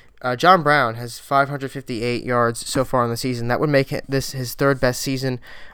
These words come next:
under, um, twenty fourteen and twenty fifteen. Twenty fifteen is when he went for over a thousand yards. Uh, John Brown easily is gonna hit a thousand yards this year. Uh, he might win comeback player of the year. Uh, the way he's been playing, uh, s-, with all his injury issues in the past,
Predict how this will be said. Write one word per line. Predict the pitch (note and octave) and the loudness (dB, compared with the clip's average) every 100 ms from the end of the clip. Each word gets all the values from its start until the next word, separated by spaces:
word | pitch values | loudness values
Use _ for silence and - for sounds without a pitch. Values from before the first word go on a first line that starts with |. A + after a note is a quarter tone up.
| - | -2
under, | C#3 C3 B2+ A#2+ - | 0 2 2 2 2
um, | A#2 G#2+ A2 | 0 0 -4
twenty | - C#3+ C3 | 2 4 4
fourteen | - C3 - B2+ | -2 -4 -4 -6
and | A2+ | -4
twenty | B2 A#2+ | -4 0
fifteen. | C#3+ - C#3 B2+ B2+ - - | 0 0 -4 -4 -6 -10 -8
Twenty | - C3+ | -2 -2
fifteen | C3 A#2+ B2 | -2 -4 -6
is | A#2 | -4
when | A#2+ | -4
he | |
went | A#2 A2+ | -2 -2
for | A2+ | -2
over | A2 G#2 | -2 -4
a | |
thousand | A2 A2 A#2 | -2 -2 -2
yards. | A#2+ A#2 A2+ - - - | -2 0 -2 -10 -18 -8
Uh, | - A#2+ | -4 0
John | C3 C#3 | 2 4
Brown | C3+ B2 A#2+ | 4 2 0
easily | B2+ A#2+ A#2+ | -4 -4 -6
is | |
gonna | A#2+ A2+ | -6 -6
hit | A2+ | -4
a | A2+ | -4
thousand | A2+ G#2+ A#2 | -2 -2 -4
yards | A2+ G#2+ A2 | -6 -8 -10
this | A2+ - | -12 -8
year. | A#2 A2 A2 - - - | -4 -6 -6 -16 -20 -2
Uh, | A#2 G#2+ | 2 2
he | A#2 | 2
might | C#3+ B2 | 0 0
win | A#2+ | -2
comeback | B2 B2+ A#2 A2+ | -6 -6 -6 -6
player | C3+ A#2+ | -4 -2
of | A2 | -4
the | A2+ | -8
year. | A#2 A2+ A#2+ - - - - | -6 -6 -6 -12 -12 -10 -4
Uh, | B2 A#2 A2+ - - - | -2 -4 -6 -14 -16 -14
the | C3 | -4
way | B2+ B2 | -2 -2
he's | B2 | -6
been | B2 A#2+ | -10 -12
playing, | - B2 G#2+ A2 - | -8 -6 -6 -10 -10
uh, | B2 A2+ | -6 -6
s-, | A2+ | -6
with | - B2+ | -10 -6
all | B2 | -4
his | A#2 | -4
injury | A#2+ A#2+ A#2 | -6 -6 -6
issues | A#2+ - A2+ | -6 -8 -10
in | A2+ | -10
the | |
past, | A2+ B2+ A#2+ A#2+ - | -4 0 0 -2 -14